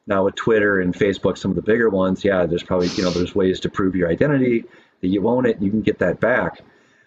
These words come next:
But a lot of times you know, they're not gonna have the backup codes. They're not gonna know whatever the questions were that the person put in or, or whatever. So you're gonna have to, you know, go back to the, you know, to that social media company and try to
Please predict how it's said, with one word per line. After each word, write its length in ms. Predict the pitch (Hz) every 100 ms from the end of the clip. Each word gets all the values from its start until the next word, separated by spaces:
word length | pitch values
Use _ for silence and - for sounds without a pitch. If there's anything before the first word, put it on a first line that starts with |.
| _ -
But 80 |
a 60 | 87
lot 160 | 95 107
of 80 | 110
times 480 | 110 98 90 - - - _
you 120 | 120
know, 220 | 101 95 -
they're 200 | - 113
not 240 | 104 110
gonna 140 | 101 101
have 260 | 92 147
the 80 | 90
backup 460 | 85 85 - 85 -
codes. 500 | 87 82 80 - -
They're 180 | 92
not 220 | 95 98 -
gonna 160 | 101
know 500 | 90 104 131 117 98 -
whatever 340 | 104 92 98
the 100 | 92
questions 480 | - 92 85 95 85
were 200 | 87 92
that 120 | 92
the 80 | -
person 400 | - 90 - 87
put 200 | - 92
in 340 | 87 87 85 78
or, 160 | 80 - - - - - _ -
or 120 | 92
whatever. 440 | 87 87 107 76
So 160 | 71 -
you're 100 | 90
gonna 160 | 101 87
have 280 | 90 92
to, 260 | - 85 82 - _ _ _ _
you 100 | 90
know, 80 | 85
go 260 | - 95 90
back 260 | 90 85
to 80 | -
the, 260 | 90 90 90 - _
you 100 | 87
know, 80 | 85
to 140 | -
that 220 | 90 87 - _ _ _ _ _ _
social 340 | - 92 -
media 280 | 87 110 90
company 460 | - 85 80 90 87
and 100 | 78
try 200 | 90 87
to 200 | 85